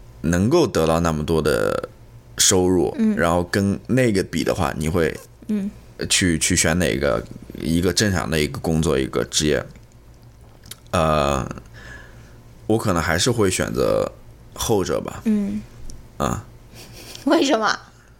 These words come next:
Speaker 1: 为什么？
Speaker 2: 嗯。
Speaker 1: <laughs> 我，我这个问题没有思考，
Speaker 2: 哦。
Speaker 1: 思考过，但是我觉得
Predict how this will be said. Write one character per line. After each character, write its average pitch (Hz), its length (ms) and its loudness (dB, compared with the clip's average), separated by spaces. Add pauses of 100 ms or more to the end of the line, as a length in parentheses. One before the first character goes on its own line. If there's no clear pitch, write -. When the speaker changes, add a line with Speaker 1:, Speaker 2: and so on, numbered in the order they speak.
(340)
Speaker 1:
为 117 160 4
什 101 100 0
么？ 78 260 -2
Speaker 2:
嗯。 202 240 -2 (1040)
Speaker 1:
<laughs> 262 540 0 (460)
我， 131 220 4
我 120 80 4
这 214 100 4
个 220 80 6
问 170 140 2
题 156 80 -4
没 139 120 2
有 117 300 2 (260)
思 - 240 2
考， 76 400 0
Speaker 2:
哦。 196 140 -8
Speaker 1:
思 - 180 2
考 92 200 2
过， 85 160 0
但 160 180 2
是 151 100 2
我 113 160 4
觉 104 160 2
得 113 160 4